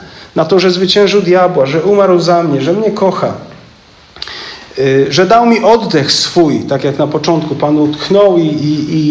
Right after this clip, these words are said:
i, i człowiek oddycha, więc powołuję się na to wszystko i mówię: „Ty zwyciężyłeś, ratuj mnie teraz”. I, i wierność Ojcu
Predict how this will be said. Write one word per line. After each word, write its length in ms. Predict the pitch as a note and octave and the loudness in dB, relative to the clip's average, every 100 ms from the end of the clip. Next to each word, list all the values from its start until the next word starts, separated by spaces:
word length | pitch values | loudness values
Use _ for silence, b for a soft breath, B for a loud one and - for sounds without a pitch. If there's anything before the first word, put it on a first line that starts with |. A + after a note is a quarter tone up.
| D3 - | -4 -4
i, 80 | C#3 | -6
i 60 | |
człowiek 360 | - E3+ D#3 D3+ | -2 0 0 -2
oddycha, 480 | D3+ C#3+ - F#3+ G3+ B B B | -2 -4 -2 -2 -4 B B B
więc 220 | E3+ E3 - | -2 -2 -6
powołuję 640 | - G#3 F#3+ G#3+ C4+ C4 | -2 0 4 2 4 2
się 120 | - | 2
na 120 | G#3+ | 0
to 120 | G3 G3 | 0 -2
wszystko 420 | - F#3+ - B3 | 0 -2 0 -2
i 100 | A3 | 2
mówię: 440 | G#3 G3+ G3+ G3+ G3+ G3+ B - - - - - - | 0 2 2 0 -4 -12 B -20 -20 -20 -20 -20 -2
„Ty 140 | C#4 | 0
zwyciężyłeś, 1080 | B3 A3 - G#3 F3+ G3 A#3+ A#3 A3 - - | 2 0 2 2 2 2 2 2 2 0 -2
ratuj 340 | F#3+ A3 G#3+ | 2 2 2
mnie 240 | G3+ F#3+ F#3 | 2 2 2
teraz”. 520 | F#3 F3+ C#3 A2 - | 2 2 2 -2 -4
I, 280 | F3 F#3 F3+ B B B | -2 0 0 B B B
i 80 | F3 | -4
wierność 580 | C#3+ G3+ D#4+ C4 F#3 - | 0 0 2 2 0 0
Ojcu 540 | F#3 F3+ E3 F3 C#4 | 2 2 2 -2 -2